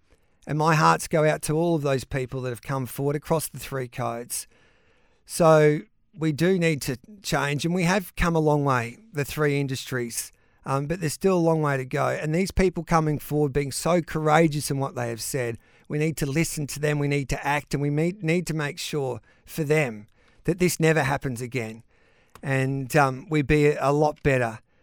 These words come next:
as an industry across the three industries. So well done to Sean Carroll. It would have been, as I said, really difficult to do a report like this. Racing Victoria, I thought Andrew Jones spoke really well yesterday about this.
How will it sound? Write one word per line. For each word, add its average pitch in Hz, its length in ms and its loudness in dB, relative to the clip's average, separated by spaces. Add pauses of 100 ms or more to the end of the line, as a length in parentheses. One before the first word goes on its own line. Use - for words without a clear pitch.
(320)
as 131 640 -4
an 135 160 -2
industry 135 520 -2
across 165 380 -2
the 143 100 -8
three 123 320 -6
industries. 113 520 -8
So 143 120 -2
well 180 180 2
done 180 140 0
to 143 80 -4
Sean 139 300 -4
Carroll. 127 380 -4
It 160 40 -2
would 160 100 -2
have 139 80 -8
been, 143 180 -2
as 135 140 -6
I 127 60 -6
said, 123 240 -6
really 135 220 -6
difficult 131 480 -10
to 127 60 -10
do 131 160 -6
a 120 40 -8
report 120 460 -10
like 117 260 -12
this. 117 300 -10 (520)
Racing 139 340 -2
Victoria, 139 420 -2
I 127 40 -2
thought 143 160 -2
Andrew 139 280 0
Jones 131 320 2
spoke 131 320 -6
really 139 240 -2
well 127 200 -4
yesterday 123 640 -8 (380)
about 131 460 -4
this. 117 360 -10